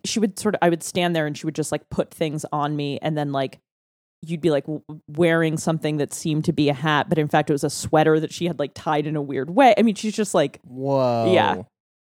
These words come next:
Speaker 2: Yeah, I know people who will always have a sweater with them, but they never wear it. They
Speaker 1: Yeah.
Speaker 2: just, like, tie it around their neck
Speaker 1: Right,
Speaker 2: and
Speaker 1: in some,
Speaker 2: their
Speaker 1: like, weird way.
Speaker 2: Yeah.
Speaker 1: She, she taught me how to, like, she was like, well, like, at one point she tied a sweater around, like,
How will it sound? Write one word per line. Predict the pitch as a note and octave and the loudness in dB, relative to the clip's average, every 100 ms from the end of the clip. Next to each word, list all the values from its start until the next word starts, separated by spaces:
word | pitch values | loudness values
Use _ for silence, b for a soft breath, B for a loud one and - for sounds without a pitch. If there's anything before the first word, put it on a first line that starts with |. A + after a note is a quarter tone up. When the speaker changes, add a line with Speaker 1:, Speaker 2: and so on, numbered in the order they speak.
| _ _ _ _ | _ _ _ _
Speaker 2:
Yeah, | D#3 D#3+ | 0 2
I | C#3+ | 2
know | A3+ | 0
people | A3 F3 E3+ D3+ | 0 -2 -2 0
who | C#3+ B2+ G#2+ | 0 -2 -6
will | - B2 A2 - - A2 _ - | -4 -4 -4 -8 -18 -20 _ -2
always | B2+ B2+ A2+ | 0 0 -2
have | C3 A2+ | -4 -4
a | |
sweater | - B2 A2 | -6 -4 -4
with | G2 A2+ | -4 -6
them, | - | -8
but | F#2+ | -10
they | - | -8
never | G#2+ G#2+ F#2+ | -8 -8 -8
wear | G2+ G2 D#2 | -6 -6 -6
it. | - _ | -12 _
They | - | 0
Speaker 1:
Yeah. | F#3 | 0
Speaker 2:
just, | D#3 - | 0 -4
like, | G#2 - | -6 -6
tie | - A#2 | -6 -4
it | G2+ | -4
around | G2 F#2+ F#2+ F#2 | -6 -6 -8 -10
their | F#2 F#2 | -10 -8
neck | F3+ | 0
Speaker 1:
Right, | F#3 D#3 | 2 2
Speaker 2:
and | - | 2
Speaker 1:
in | G3 | 2
some, | F3+ F#3 | 2 2
Speaker 2:
their | |
Speaker 1:
like, | E3+ | 0
weird | E3 D#3+ D#3+ D3+ | 0 0 2 0
way. | D3 C3 - G3 | -2 -4 -6 -6
Speaker 2:
Yeah. | C3+ A#2+ C#2+ | -2 -2 -2
Speaker 1:
She, | - A#3+ A#3 | -6 -6 -4
she | - A#3+ | -6 -6
taught | - G#3+ G#3+ | -2 -2 0
me | B3+ | 0
how | A3 | 0
to, | G3+ | -2
like, | F3+ E3 | -2 -4
she | - A3 | -6 -4
was | F#3 | -4
like, | F3+ - | -4 -2
well, | F3+ E3+ D#3+ - - _ | 2 2 0 -6 -16 _
like, | - F3+ | -4 -2
at | F3 | 0
one | F#3+ | -2
point | G3+ G#3 F3+ | -2 -4 -6
she | F#3 | -8
tied | - - E3+ F3 | -8 2 4 4
a | |
sweater | D#3+ - D#3+ D#3 E3+ - | 0 -2 0 2 2 0
around, | D#3 D3+ C#3+ D3+ D3+ - | -2 -2 -2 -2 -4 -8
like, | D3 C#3 C3 | -6 -6 -6